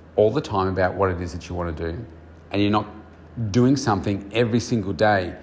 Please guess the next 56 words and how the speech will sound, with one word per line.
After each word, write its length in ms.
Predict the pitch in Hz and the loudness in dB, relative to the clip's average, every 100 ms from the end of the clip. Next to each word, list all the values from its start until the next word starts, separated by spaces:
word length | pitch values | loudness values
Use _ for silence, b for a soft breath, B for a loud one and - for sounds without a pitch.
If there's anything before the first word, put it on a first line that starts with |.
| B 110 | B -2
in 140 | 107 | 0
that 200 | 95 87 | 0 -2
space. 580 | - - 90 82 - - - - - - | -4 0 0 -2 -10 -14 -18 -20 0 6
I 80 | 113 | 6
used 160 | 123 | 6
to 60 | 104 | 2
have 100 | 90 | 2
weekends 440 | 98 95 95 85 | 0 -2 -6 -2
off. 160 | 110 110 | 0 2
I 60 | |
don't 140 | 101 107 | 0 0
anymore. 560 | 90 95 107 95 113 - B B B B - | -2 -2 0 -2 -4 -10 B B B B -2
It 80 | 127 | 2
doesn't 180 | 120 | 4
mean 100 | 135 | 6
I 80 | 120 | 6
don't 240 | 107 113 104 | 6 4 4
take 220 | 120 117 | 2 2
some 160 | 117 | 0
breaks 500 | 101 107 104 113 - | 4 6 6 4 -4
and, 320 | 107 95 90 B B B - | -2 -2 -4 B B B -8
uh, 80 | 95 | -4
you 160 | 98 | -2
know, 60 | 101 | -2
have 180 | 92 120 | 2 2
a 60 | |
few 240 | 107 113 101 | 2 2 6
hours 380 | 101 107 107 101 | 8 8 6 6
off 380 | 101 107 - | 8 8 4
and, 200 | 92 90 | -4 -4
and 240 | 87 95 90 | -6 -6 -4
do 100 | 107 | -2
the 100 | 98 | -2
things 300 | - 101 101 | -4 -4 0
that 60 | |
I 60 | 98 | 2
wanna 240 | 95 92 | 2 -2
do 260 | 90 98 98 | -4 -2 0
and 160 | 107 87 | -2 -2
keep 200 | 107 104 | -4 -4
looking 180 | 90 | -4
after 180 | 95 90 | -4 -4
my 80 | 101 | -6
body 360 | 82 87 90 98 | 0 0 0 -4
and 140 | 90 | -2
working 300 | 92 95 95 | -4 -4 -4
out 140 | 85 | -6
and 80 | 92 | -6
all 100 | 87 | -4
that 160 | 90 90 | -4 -6
sort 160 | 95 | -8
of 60 | 92 | -8
stuff. 260 | - 82 82 B B - | -6 -8 -8 B B -6
I'm 120 | 92 | -6
talking 400 | - 104 95 98 | 0 0 0 -4
about, 500 | 85 90 85 85 - | 0 2 2 0 -6